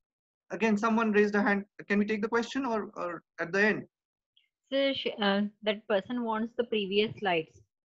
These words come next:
Speaker 2: Uh, the comparison
Speaker 1: Sorry?
Speaker 2: slide. The comparison slide they want to explain again.
Speaker 1: This,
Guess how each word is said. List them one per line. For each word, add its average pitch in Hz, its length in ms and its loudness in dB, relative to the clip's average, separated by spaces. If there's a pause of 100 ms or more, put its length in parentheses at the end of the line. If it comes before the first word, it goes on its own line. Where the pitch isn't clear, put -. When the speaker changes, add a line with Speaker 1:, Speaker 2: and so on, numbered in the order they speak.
(920)
Speaker 2:
Uh, 175 200 -4 (600)
the 208 240 4
comparison 202 560 4
Speaker 1:
Sorry? 208 220 -8
Speaker 2:
slide. 160 240 0 (500)
The 233 100 0
comparison 247 640 4
slide 220 460 4 (160)
they 202 240 -2
want 196 320 -4
to 226 140 -4 (180)
explain 196 540 2
again. 160 360 -4 (1300)
Speaker 1:
This, - 200 0